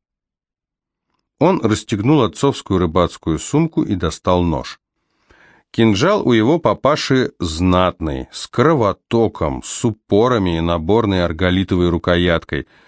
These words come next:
Такие в сельхозтехнике из газоновских клапанов потихоньку делают. Хороший нож, я себе такой хотел бы, но за него меньше десятки не возьмут, а я на мопед коплю. Дюшка поправил банку на бревне,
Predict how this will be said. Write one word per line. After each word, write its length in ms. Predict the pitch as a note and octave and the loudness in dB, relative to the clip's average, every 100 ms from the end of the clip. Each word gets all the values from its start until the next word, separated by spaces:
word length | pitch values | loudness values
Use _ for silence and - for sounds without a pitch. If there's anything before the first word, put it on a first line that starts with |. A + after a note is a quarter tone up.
| _ _ - | _ _ -4
Такие 480 | G#2+ - D#3 C#3 | -4 0 2 2
в 80 | G2+ | 0
сельхозтехнике 1160 | - A#2 - C#3 - - D3+ - A2+ F#2+ F#2 E2 - _ _ _ | -2 -4 0 -2 -2 -4 -4 0 -2 0 -2 -2 -6 _ _ _
из 220 | G2+ F2 | -2 -2
газоновских 960 | F2+ A#2 A#2+ C#3 G#2 - - A2 F#2+ - | 0 0 2 2 0 -4 -4 -2 -2 -2
клапанов 640 | G#2+ G#2+ B2+ C#3+ A2+ - | 0 2 2 0 -2 -4
потихоньку 640 | F2 F#2 - G2+ E2+ F#2 | -6 -4 0 2 2 -2
делают. 500 | F2 G2 D2+ B1 A#1+ _ _ _ _ _ | -2 0 0 -2 -8 _ _ _ _ _
Хороший 540 | - F3 A3 C#3+ - G2+ | -4 0 2 0 0 2
нож, 360 | A#2 E2+ - | 2 0 -2
я 160 | F#2 F2+ | -2 -2
себе 220 | - G#2 | 0 -2
такой 320 | G#2 A2+ A#2+ | 0 0 0
хотел 420 | - A2 - F3+ C#3 | 0 -2 0 0 2
бы, 240 | G2 E2+ | 2 2
но 160 | E2+ F2+ | 2 0
за 160 | F2 | 0
него 240 | A2+ D3+ D#3 | 0 2 2
меньше 380 | A#2 C3+ - | 0 0 -2
десятки 500 | A2 C3+ - C3 - | -2 -2 0 -2 0
не 140 | F2+ F2 | 0 2
возьмут, 500 | E2+ D2+ E2 C2+ - _ _ _ | 2 0 -2 -6 -10 _ _ _
а 100 | D#2 | 0
я 140 | C#3 | 2
на 80 | D#3 | 2
мопед 420 | F#2+ D#2+ A2+ C3+ | 0 -2 -2 -2
коплю. 500 | - A2 G2 F2+ D#2+ - _ _ _ _ _ - | -2 -4 -2 -2 -2 -6 _ _ _ _ _ -10
Дюшка 680 | D#2 F3 - - F#2 C2+ - _ - | 0 0 0 2 2 0 -6 _ -2
поправил 500 | G2 D#3 E3+ C3 F#2+ | -2 2 2 2 0
банку 680 | D#2 F#2 G2 F2+ - E2+ | -2 0 2 0 -2 0
на 160 | E2 E2+ | 0 0
бревне, 540 | D#2+ E2+ E2+ G#2 C3+ | 0 0 2 2 0